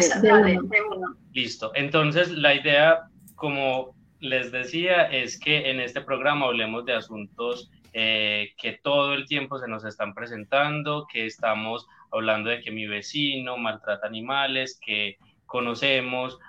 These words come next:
Speaker 3: a un animal que está siendo maltratado, le sugerimos a otras personas que denuncien el maltrato, pero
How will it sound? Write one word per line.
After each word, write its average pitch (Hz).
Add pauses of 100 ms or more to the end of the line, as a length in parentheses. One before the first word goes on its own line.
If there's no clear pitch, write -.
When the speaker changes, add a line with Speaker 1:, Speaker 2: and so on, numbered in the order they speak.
(100)
Speaker 3:
a 117
un 113
animal 117
que 120
está 120
siendo 120
maltratado, 123
le 113
sugerimos 123
a 117
otras 113
personas 113 (300)
que 127
denuncien 143
el 139
maltrato, 143 (360)
pero 160